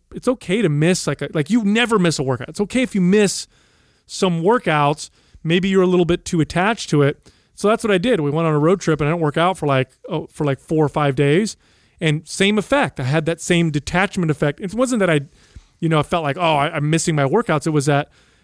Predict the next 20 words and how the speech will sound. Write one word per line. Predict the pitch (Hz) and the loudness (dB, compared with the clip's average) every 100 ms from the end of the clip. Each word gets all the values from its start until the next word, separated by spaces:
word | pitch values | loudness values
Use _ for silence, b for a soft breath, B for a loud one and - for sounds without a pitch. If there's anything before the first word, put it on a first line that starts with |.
| b | b
I | 151 | -2
detached | 139 165 - 190 208 | -2 -4 0 0 0
from | - 175 | 0 -2
something | - 156 160 | 0 0 2
that | 147 | 2
I | |
was | 143 - | 0 0
so | 151 | 0
attached | 135 - 165 180 - | 0 0 -2 -2 -2
to. | 151 135 131 b b | 2 2 0 b b
I | 170 | -2
think | 269 262 | 0 0
it's | 208 | 0
a | 160 | -2
smart | - 170 180 | 0 0 0
practice | - 160 165 151 - | 0 0 0 -2 -2
to | |
do | 143 151 | 2 2
that | 147 | 2
with, | 151 135 - | 0 -2 -6